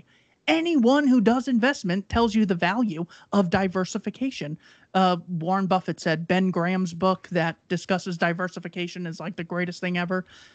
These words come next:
So whether you love or hate Warren Buffett, the point is, is don't put all your eggs in one basket. So if I work at, um, you know, uh, the, the, uh, Sears,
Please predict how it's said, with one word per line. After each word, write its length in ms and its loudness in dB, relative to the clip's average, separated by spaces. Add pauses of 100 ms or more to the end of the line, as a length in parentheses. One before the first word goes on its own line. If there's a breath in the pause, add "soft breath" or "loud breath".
(100)
So 160 4
whether 280 4
you 200 2
love 180 0
or 80 -2
hate 240 -4
Warren 220 -2
Buffett, 320 -6
the 60 -6
point 280 0
is, 160 0
is 180 -4 (460 soft breath)
don't 260 4
put 280 2
all 200 4
your 220 4
eggs 220 2
in 140 2
one 180 4
basket. 520 -2
So 380 0 (300)
if 160 2
I 100 0
work 440 -2
at, 440 -2 (260)
um, 420 2
you 100 0
know, 180 -6 (380)
uh, 180 -2
the, 140 -6 (100)
the, 580 0 (380)
uh, 240 -4
Sears, 640 0